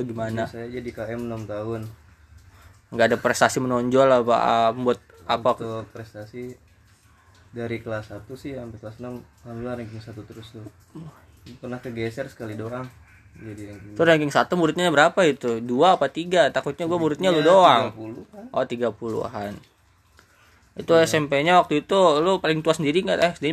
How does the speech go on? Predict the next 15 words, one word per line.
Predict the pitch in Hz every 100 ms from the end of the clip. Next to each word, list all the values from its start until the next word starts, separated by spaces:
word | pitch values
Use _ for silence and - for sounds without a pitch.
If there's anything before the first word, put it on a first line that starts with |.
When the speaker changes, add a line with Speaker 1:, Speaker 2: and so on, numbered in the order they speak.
| 156
Speaker 1:
paling | 147
tua | 165 185
nggak? | 165 -
Jangan-jangan | 127 131 170 175
paling | 160 156
tua | 156 147
sendiri | 170 208 185 135
itu. | 113 104
Speaker 2:
Enggak, | 101 101
ada | 110 113 113
yang | 113
lebih | 113 113
tua | 120 117
dari | 117 113
gua. | 113 113